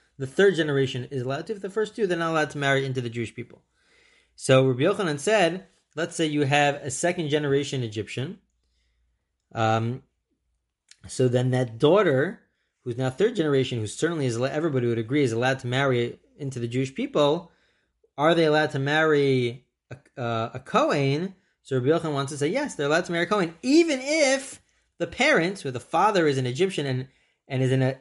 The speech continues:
is in a relationship which is not allowed with a regular Jew, the daughter could still marry into, into the Kohen. So the question is, according to the second version, according to the first version, it makes sense because it's still, those are two from two different nations. One is from Egypt, one is a, a regular Jew.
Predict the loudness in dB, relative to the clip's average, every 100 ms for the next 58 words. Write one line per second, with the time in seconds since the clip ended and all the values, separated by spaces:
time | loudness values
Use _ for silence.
0 | -4 -2 -2 -2 2 4 4 2 -2 -2
1 | -4 -2 0 4 4 4 0 0 -2 -2
2 | -4 0 2 4 0 -8 _ -8 2 4
3 | 6 2 -2 -4 -2 2 2 4 2 -2
4 | -2 0 0 -2 _ _ _ -18 -8 -6
5 | -2 0 0 -4 -2 0 2 2 4 4
6 | 0 -12 _ _ -16 -6 0 0 0 0
7 | 0 2 2 2 -2 -4 -4 0 0 0
8 | -2 -2 -2 -2 -4 -4 -6 -4 -4 -6
9 | -2 0 2 0 -2 -4 -8 -6 -4 -2
10 | -2 -2 -2 -2 -4 -2 0 2 0 -2
11 | -8 _ _ _ -8 -6 -6 -2 0 0
12 | 0 -2 -2 -4 -4 -6 -4 -2 0 -2
13 | 2 4 4